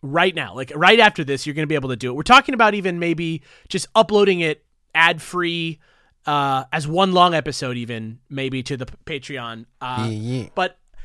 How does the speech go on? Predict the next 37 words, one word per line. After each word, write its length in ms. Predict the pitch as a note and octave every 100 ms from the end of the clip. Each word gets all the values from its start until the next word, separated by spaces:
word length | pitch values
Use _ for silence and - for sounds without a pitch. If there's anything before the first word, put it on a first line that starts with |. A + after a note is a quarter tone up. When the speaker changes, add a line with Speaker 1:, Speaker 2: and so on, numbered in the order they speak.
| - -
Speaker 1:
looking 420 | F3+ C#4+ - F#4+
into, 360 | E4+ - C#4 B3
I'm 160 | F#3
gonna 220 | G4 F4+ E4
just, 220 | D4+ -
I'm 160 | D4+
not 120 | D4 F#4+
gonna 140 | F#4
tell 180 | - D4+
you 120 | D4
what 120 | C4+
it's 120 | A#3
about, 380 | F3+ D#3 E3 G#3 _ _ _ _
but 120 | G#3
today's 480 | A#3 F#3+ G3+ D4+ G#3
mini 240 | F#3 A3
episode 520 | A3+ C#4 - C#4+ D4 -
is, 180 | G3 E3+
like, 360 | G3 F#3 - - _ _ _ _ _
fucking 500 | - - - F#4+ C4
crazy. 560 | - G#3 A3+ G#3+ F2+
Like, 140 | G#2 D#3
the 100 | G#3
thing 200 | A#3+ C4+
that 100 | C4+
I 100 | A#3
found 340 | G3+ G3 A#3
is, 140 | F3
like, 200 | F3+ D#3 -
Speaker 2:
Oh 60 | G2+
my 40 | G2
Speaker 1:
an 80 | D#2
Speaker 2:
God. 140 | G#3
Speaker 1:
insane 500 | A#3+ A3+ - A#3 A3
story. 480 | G3 - E3 A2 E2 _ _ _ _ _
Speaker 2:
Great. 160 | D#3 A#2
Speaker 1:
So 440 | - F3 F3+ F3